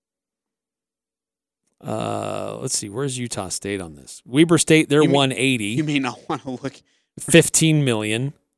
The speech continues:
Speaker 2: Oh, man.
Speaker 1: Utah Valley's one sixty-eight. That surprises me that Utah Valley would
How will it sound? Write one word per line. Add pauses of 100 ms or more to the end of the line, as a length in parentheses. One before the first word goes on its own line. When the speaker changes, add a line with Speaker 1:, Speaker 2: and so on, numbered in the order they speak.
(380)
Speaker 2:
Oh,
man. (100)
Speaker 1:
Utah
Valley's
one
sixty-eight. (880)
That
surprises
me
that
Utah
Valley
would